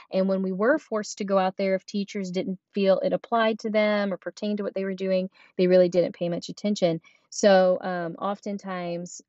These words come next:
um, people kinda knew who we were in the peripheral or would periodically reach out, but that was about it. Since at-home learning, um,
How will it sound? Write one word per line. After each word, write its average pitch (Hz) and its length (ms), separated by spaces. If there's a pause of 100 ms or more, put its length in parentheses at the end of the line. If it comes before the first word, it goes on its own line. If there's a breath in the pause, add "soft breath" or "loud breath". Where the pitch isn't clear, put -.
um, - 580 (380)
people 202 280
kinda 190 300
knew 202 200
who 214 140
we 202 80
were 196 220
in 180 80
the 170 60
peripheral 233 680 (240 loud breath)
or 190 140
would 180 140 (180)
periodically 202 560
reach 190 240
out, 175 260
but - 80
that 175 180
was 170 140
about 165 220
it. 196 300 (380 soft breath)
Since 233 360
at-home 196 380
learning, 185 540
um, 170 520